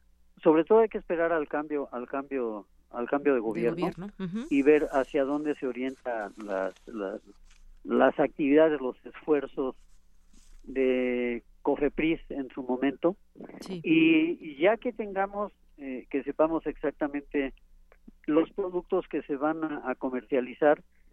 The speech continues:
Speaker 1: que cumplan con l-, los requisitos de la Secretaría de, de Profeco en cuanto al etiquetado.
Speaker 2: Ujú.
Speaker 1: Entonces podremos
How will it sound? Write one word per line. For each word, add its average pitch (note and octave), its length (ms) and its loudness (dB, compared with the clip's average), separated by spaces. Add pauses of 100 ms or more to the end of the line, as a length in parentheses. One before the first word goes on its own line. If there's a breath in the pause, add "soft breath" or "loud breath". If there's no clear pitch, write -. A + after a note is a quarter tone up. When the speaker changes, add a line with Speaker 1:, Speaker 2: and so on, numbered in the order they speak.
(120)
Speaker 1:
que D#3 140 2
cumplan F3+ 520 2
con E3 460 -4 (100)
l-, B2 300 -10
los B2+ 340 -2
requisitos D3 800 0 (460)
de D3+ 320 2
la C#3+ 180 2
Secretaría B2+ 640 -8
de, B2+ 240 -4
de C3 360 -2
Profeco D#3+ 680 0 (580)
en C3 180 -8
cuanto C3 400 0
al B2+ 120 2
etiquetado. D3+ 640 0 (320)
Speaker 2:
Ujú. G#3+ 300 -6
Speaker 1:
Entonces F3+ 440 -2 (260)
podremos F3 460 0